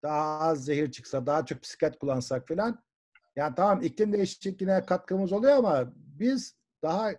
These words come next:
e, sağlıklı bir çevrede yaşamış oluyoruz. Yani faydası var bize bu şekilde. Şimdi o yapmıyor, ben de niye yapayım? Ben yapsam ne fark eder? Mesela bunu biz şimdi şeyde de anlatıyoruz insanlara. İşte diyoruz ki, "Bak, musluğunu şöyle kullan, elektrik aletlerini,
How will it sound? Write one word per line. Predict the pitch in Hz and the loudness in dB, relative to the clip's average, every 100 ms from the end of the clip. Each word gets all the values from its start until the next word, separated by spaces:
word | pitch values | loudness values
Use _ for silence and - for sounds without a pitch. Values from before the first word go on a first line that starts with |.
| _ | _
e, | 143 143 | -8 -8
sağlıklı | - 151 160 170 - 214 | -6 -2 0 0 -2 -6
bir | 190 | -4
çevrede | - 165 170 220 | 2 2 4 4
yaşamış | 214 - 151 120 | 4 2 -2 -4
oluyoruz. | 127 110 98 95 | -4 -6 -10 -10
Yani | 120 127 | -8 -8
faydası | - 135 135 156 190 196 | -6 -6 -2 -2 -2 0
var | 170 120 | 0 -2
bize | 113 123 | -6 -6
bu | 110 | -6
şekilde. | 113 - 107 101 95 _ _ _ _ _ | -12 -16 -12 -12 -12 _ _ _ _ _
Şimdi | 165 185 | -2 0
o | 170 196 | 4 4
yapmıyor, | 214 214 214 202 196 | 6 4 2 0 2
ben | 190 196 196 | 4 2 2
de | 190 | 2
niye | 190 190 | 2 2
yapayım? | 190 180 - 180 175 139 135 | 0 0 -2 -4 -4 -8 -6
Ben | 156 | -4
yapsam | 180 175 - 175 160 | -4 -4 -4 -4 0
ne | 170 170 | 0 0
fark | - 165 156 | 0 -2 0
eder? | 160 156 147 - _ _ _ - | -2 -2 -2 -8 _ _ _ -12
Mesela | 135 185 180 | 0 0 2
bunu | 202 | -2
biz | 196 | -2
şimdi | - 208 190 | -4 -4 -2
şeyde | 208 214 226 | 0 0 2
de | |
anlatıyoruz | 196 147 - 131 | 2 0 -2 -4
insanlara. | 139 127 131 120 117 | -4 -4 -6 -6 -8
İşte | 147 - 160 | -6 -6 -4
diyoruz | 185 139 | -6 -6
ki, | 156 | -4
"Bak, | 151 - _ _ _ _ | -4 -6 _ _ _ _
musluğunu | 151 165 - 170 165 | -4 -4 0 0 0
şöyle | - 165 160 147 | 0 2 2 0
kullan, | 127 139 156 _ - | -2 -2 -4 _ -8
elektrik | 147 151 156 151 - _ _ 127 | -4 -2 -2 -6 -6 _ _ -8
aletlerini, | 147 143 - 151 147 151 156 | -2 -2 -2 -4 -4 -2 -4